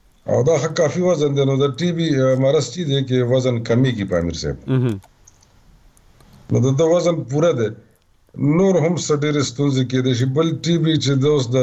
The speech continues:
Speaker 1: سږو، د پړپوسونو یا د سږو تېره کړې ده.
Speaker 2: مهم.
Speaker 1: نو لا محاله د هغه بیماره علاج خو شولو.
Speaker 2: مهم.
Speaker 1: او چې کله تر څو دا لا علاج وه، نو هغې څه نه څه نقصانات خو به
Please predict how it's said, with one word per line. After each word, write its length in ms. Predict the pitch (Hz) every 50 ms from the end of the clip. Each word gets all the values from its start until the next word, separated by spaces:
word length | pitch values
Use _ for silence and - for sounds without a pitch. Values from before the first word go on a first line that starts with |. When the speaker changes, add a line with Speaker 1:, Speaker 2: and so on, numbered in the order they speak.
| 123 123 123 117 113 -
Speaker 1:
سږو، 280 | - 156 151 139 139 123 117 120
د 40 | 120 117 -
پړپوسونو 460 | 127 120 120 127 123 117 - 139 135 135 131
یا 40 | 123 117
د 20 | 113 101 117
سږو 260 | 135 127 123 120 117
تېره 200 | 117 113 110 101 -
کړې 180 | - 151 135 104 92
ده. 80 | 95 98 98 - - _ _ _ _ -
Speaker 2:
مهم. 320 | 143 139 127 123 113 104 101 98 - _ _ - - _ - 135 135 135
Speaker 1:
نو 80 | 131 135 135 - _ - 135 131 131 123 127 135 135
لا 140 | 139 139 143 147 147
محاله 500 | 147 143 131 123 139 139 151 160 175 175 175 165
د 20 | 156 151 143
هغه 140 | 139 139 135 131
بیماره 400 | 131 135 139 139 143 147 156 156 151 143 143
علاج 240 | 143 160 165 165 165 -
خو 100 | - 180 175
شولو. 320 | 131 - 123 101 92 90 87 - - -
Speaker 2:
مهم. 340 | 131 123 117 120 113 104 101 110
Speaker 1:
او 60 | 123 127 117
چې 80 | 117 139 120 117
کله 200 | 156 156 160 156 139 -
تر 100 | 151 139 120 -
څو 100 | 156 160 160 143
دا 100 | 151 151 147 143
لا 80 | 139 139 139
علاج 340 | 139 143 156 165 160 139 143
وه، 160 | 139 135 135 135
نو 60 | 135 131
هغې 120 | 139 151 135 -
څه 80 | - 160 156
نه 60 | 151
څه 140 | 127 - 151 147
نقصانات 460 | 147 139 - - 131 131 143 151 147 -
خو 100 | - 127
به 100 | 131